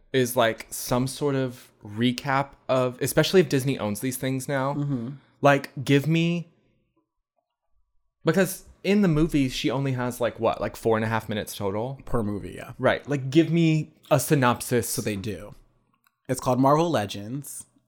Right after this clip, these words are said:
Speaker 2: It's, like, a whole se-, it's a whole separate thing, and it's literally a seven-minute recap of, like, Wanda's life, and then there's a seven-minute recap of the Vision's life.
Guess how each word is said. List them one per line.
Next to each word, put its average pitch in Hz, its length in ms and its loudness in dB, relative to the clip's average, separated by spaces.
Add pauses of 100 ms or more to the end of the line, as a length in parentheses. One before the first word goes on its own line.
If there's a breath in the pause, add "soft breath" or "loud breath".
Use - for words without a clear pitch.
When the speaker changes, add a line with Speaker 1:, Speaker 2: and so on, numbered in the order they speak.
(140)
Speaker 2:
It's, - 120 -6
like, 123 100 0
a 113 80 2
whole 123 220 -2
se-, 139 240 -2
it's 139 120 -4
a 120 80 0
whole 131 160 -2
separate 135 320 -2
thing, 123 240 0
and 120 100 0
it's 110 140 -6
literally 120 280 -2
a 107 40 -4
seven-minute 117 680 -2
recap 110 480 -4
of, 104 140 -6
like, 101 240 -4
Wanda's 101 600 -4
life, 147 360 0
and 113 80 -4
then 110 80 -2
there's 104 140 -4
a 101 40 -6
seven-minute 104 460 -4
recap 98 480 -8
of 95 440 -10
the 98 80 -6
Vision's 101 420 -4
life. 147 420 -4